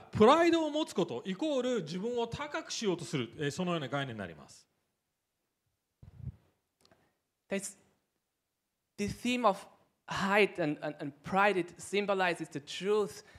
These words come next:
Speaker 2: that Hannah sings here, that God brings down, uh, brings low those who are high and he exalts those who are low.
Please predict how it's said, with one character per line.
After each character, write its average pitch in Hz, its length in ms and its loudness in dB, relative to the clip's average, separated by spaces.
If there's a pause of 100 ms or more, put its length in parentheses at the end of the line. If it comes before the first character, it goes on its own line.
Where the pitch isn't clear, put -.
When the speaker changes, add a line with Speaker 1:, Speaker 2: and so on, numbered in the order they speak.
(200)
Speaker 2:
that 143 140 -2
Hannah 180 340 0
sings 175 340 -4
here, 160 120 -2
that 143 200 -6
God 196 300 -4 (340)
brings 170 380 -4
down, 185 640 2 (760)
uh, 147 280 0 (140)
brings 175 300 2
low 196 380 8
those 180 320 0
who 175 160 -4
are 143 180 0
high 190 560 0
and 156 220 -4
he 170 240 -4
exalts 160 720 -6
those 147 260 -6
who 139 140 -10
are 127 120 0
low. 117 440 -6